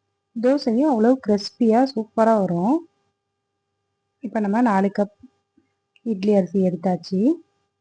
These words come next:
இது கூட நம்ம அதை வேஸ்ட் பண்ண வேணாம், இதை இதுல கொட்டிக்கலாம். நான் அதுல அளக்கிறதுக்காக நான் யூஸ் பண்ணேன். இப்ப நம்ம இது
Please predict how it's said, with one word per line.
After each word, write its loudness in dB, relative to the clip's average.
இது -8
கூட 0
நம்ம 0
அதை 2
வேஸ்ட் 0
பண்ண 0
வேணாம், 0
இதை 0
இதுல 0
கொட்டிக்கலாம். -2
நான் 0
அதுல 0
அளக்கிறதுக்காக -2
நான் -2
யூஸ் -8
பண்ணேன். -2
இப்ப -6
நம்ம 0
இது 0